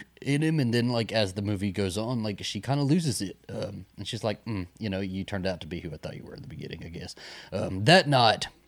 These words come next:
the power goes out, and Fanny shows up at Fred's cabin, and they decide that they're gonna wait out the outage together. They start drinking. Uh, Fanny has her idea notebook with her, and I love this part. That she, it's, it's, she has her notebook with her,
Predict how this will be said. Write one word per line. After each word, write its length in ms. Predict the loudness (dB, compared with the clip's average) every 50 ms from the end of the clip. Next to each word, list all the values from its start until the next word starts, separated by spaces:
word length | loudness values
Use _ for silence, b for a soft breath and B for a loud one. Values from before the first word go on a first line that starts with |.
| _ _ -6
the 140 | -6 -4
power 240 | 2 4 4 4 4
goes 260 | 4 0 -2 -2 -2 -2 -2
out, 240 | -2 -2 -2 -6
and 160 | -6 -8 -4 -2
Fanny 220 | 0 0 0 0
shows 280 | 0 0 0 0 0 0
up 100 | -2 -4
at 100 | -4 -8
Fred's 240 | -6 -6 -4 -4 -6
cabin, 360 | -6 -6 -6 -4 -4 -6 -4
and 100 | -4 -4
they 60 | -4 -4
decide 400 | -4 -6 -6 -6 -6 -8 -8 -10
that 120 | -12 -8
they're 140 | -6 -6 -2
gonna 160 | -2 -2 -2 0
wait 260 | 0 0 0 2 2
out 200 | 2 2 0 0
the 120 | -2 -4
outage 400 | -4 -2 -4 -4 -4 -4 -6 -8
together. 460 | -10 -10 -8 -8 -8 -8 -10 -12 -14 -14 -18 _ B B B B B B B _
They 80 | -18
start 240 | -14 -12 -12 -10 2
drinking. 540 | 6 8 8 8 8 6 6 6 6 4 0 B B B B B B B B
Uh, 300 | -4 -4 -4 -4 -4 -8
Fanny 380 | -2 2 4 4 6 6 6
has 240 | 6 4 2 2 2
her 180 | -2 -2 -2 0
idea 300 | 0 -2 2 4 6 6
notebook 420 | 6 6 4 2 0 -2 -6 -4 -4
with 160 | -6 -4 -2
her, 100 | -2 -2
and 80 | -2
I 40 | -2
love 360 | -2 -2 2 4 4 4 4
this 180 | 0 -6 -8 -10
part. 300 | -8 -8 -8 -8 -8 -12 _
That 200 | -12 -12 -10 -8
she, 100 | -8 -6
it's, 160 | -6 -6 -6
it's, 300 | -6 -6 -6 -6 -8 -14 -18 -18 _ -6
she 100 | 2 4
has 160 | 6 6 8
her 60 | 8
notebook 340 | 8 8 6 6 2 0 2
with 160 | 0 0 0
her, 160 | -2 -2 -4